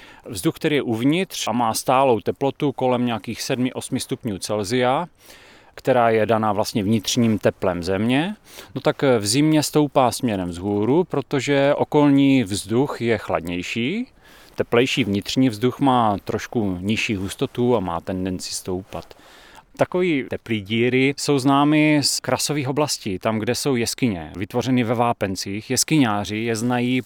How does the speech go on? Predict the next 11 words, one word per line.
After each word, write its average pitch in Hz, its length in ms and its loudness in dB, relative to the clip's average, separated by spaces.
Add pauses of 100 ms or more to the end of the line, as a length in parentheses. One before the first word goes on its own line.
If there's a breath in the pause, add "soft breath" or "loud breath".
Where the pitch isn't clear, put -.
pod 117 140 2 (340)
termínem 131 640 4 (380 loud breath)
mastný 120 420 2
flek, - 340 0 (600 loud breath)
ale 104 280 0
tady 135 200 0
se 139 160 0
nejedná 120 340 0
o 117 100 -4
krasový 120 420 -6
horniny. 110 520 -4